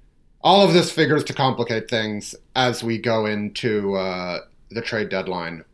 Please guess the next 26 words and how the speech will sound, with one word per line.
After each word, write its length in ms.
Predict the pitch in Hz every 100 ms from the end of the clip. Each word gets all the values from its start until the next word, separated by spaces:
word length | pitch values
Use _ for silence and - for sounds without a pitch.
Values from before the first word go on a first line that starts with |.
| _
which 260 | 107 123 110
is 160 | 95
next 300 | 95 82 -
Thursday. 520 | 92 76 73 69 65 - - - - _ -
Uh, 440 | 98 90 85 82 - _ _ _
was 160 | 131 147
there 120 | 196
a, 220 | 196 170 - -
I, 300 | 139 165 151
I 20 |
mean, 420 | 151 143 139 - _ _ _ _ _ -
before 320 | 131 190 185
I, 240 | 160 110
we 160 | 139 143
get 220 | 143 135
into 280 | 139 135 120
some 220 | - 131
of 60 | 117
the 100 | 110
du-, 380 | 117 120 120
the 220 | 117 117 113
guys 320 | 113 113 -
who 60 |
did 280 | 104 113 113
fill 240 | - 107 104
in, 360 | 101 92 90